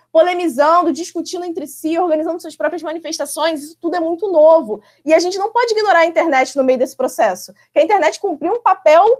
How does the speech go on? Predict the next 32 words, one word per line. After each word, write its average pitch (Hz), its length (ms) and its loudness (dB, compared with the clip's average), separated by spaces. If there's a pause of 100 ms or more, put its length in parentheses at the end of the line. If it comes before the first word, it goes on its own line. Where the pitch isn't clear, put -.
(300)
assim, - 300 -2
de, 311 120 -10 (120)
de 262 100 -12
mudança 381 460 -12
total, 359 500 -8
fez 339 160 -14
com 370 120 -18
que 349 80 -8
democratizasse 349 1000 -4
o 254 60 -8
debate, 226 520 -6
fez 254 160 -16
com 311 100 -20
que 320 80 -20
fosse 381 240 -14
possível 381 500 2
as 392 100 -8
pessoas 311 360 -4
se - 40 -10
articularem, 320 720 0
sabe? 240 460 -4 (200)
Em 294 80 -4
diversos 302 420 0
projetos, 320 580 0
isso 415 200 -2
no 427 100 0
mundo 339 180 2
político, 349 400 0
no 330 100 -4
mundo 330 200 -2
literário 359 560 2
também. 226 380 2